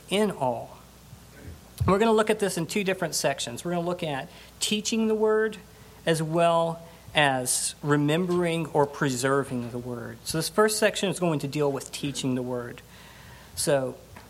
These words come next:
what does this look like? What does it look like for the Word of God to be woven into the very fabric of our lives? Well, verse six puts it this way. "And these words that I command you today shall be on your heart,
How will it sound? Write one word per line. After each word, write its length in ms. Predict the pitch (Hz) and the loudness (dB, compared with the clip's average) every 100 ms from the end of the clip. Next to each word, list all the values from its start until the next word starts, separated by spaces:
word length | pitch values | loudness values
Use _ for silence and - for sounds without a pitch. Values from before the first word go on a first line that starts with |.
| - - - - | -20 -20 -20 -10
what 240 | 151 196 208 | 0 0 0
does 120 | 180 | -2
this 220 | 190 165 | -2 0
look 160 | 147 - | -2 -2
like? 200 | 120 156 | -4 2
What 100 | 226 | 2
does 100 | 285 | 4
it 140 | 208 | 2
look 240 | 185 202 | 2 2
like 320 | 170 147 127 - | 0 -2 -2 -6
for 240 | - 165 | -2 0
the 100 | 139 | 0
Word 340 | 131 156 190 | 0 2 2
of 140 | 185 185 | 0 0
God 300 | 151 147 143 | 0 0 0
to 80 | 143 | -2
be 160 | 139 | -2
woven 580 | 135 135 147 185 185 160 | -2 2 4 4 0 0
into 220 | 151 147 | 0 -2
the 100 | 135 | -4
very 360 | 131 147 151 143 - - | -2 -2 -2 -8 -10 -2
fabric 540 | 143 147 160 143 - - | 0 0 0 -6 -8 -2
of 160 | 147 139 | 0 2
our 140 | 131 | 0
lives? 760 | 127 117 117 123 - - - - - - - | -2 -4 -6 -10 -8 -6 -6 -10 -14 -20 -6
Well, 100 | 151 | -4
verse 280 | 135 202 233 | 2 2 2
six 400 | - - 226 - | 0 0 0 -2
puts 280 | - 170 - | -2 -2 -2
it 120 | 143 | -4
this 240 | 135 - | -4 -4
way. 280 | - 127 127 - - - - - - - - - - - - | -2 -4 -4 -16 -20 -20 -20 -20 -20 -20 -20 -20 -20 -20 2
"And 180 | 156 165 | 4 4
these 200 | 208 220 | 4 2
words 400 | 190 196 220 220 | 2 4 4 2
that 120 | 196 | 4
I 140 | 185 180 | 4 2
command 420 | - 165 175 196 | -2 0 0 0
you 80 | 190 | -4
today 600 | 180 139 151 165 220 240 - - | -4 -2 0 0 -2 -6 -10 -8
shall 240 | - 156 | 2 2
be 220 | 143 180 | 2 0
on 180 | 190 190 | 2 2
your 140 | 202 | 0
heart, 480 | 196 220 208 - - | 2 2 2 -4 -16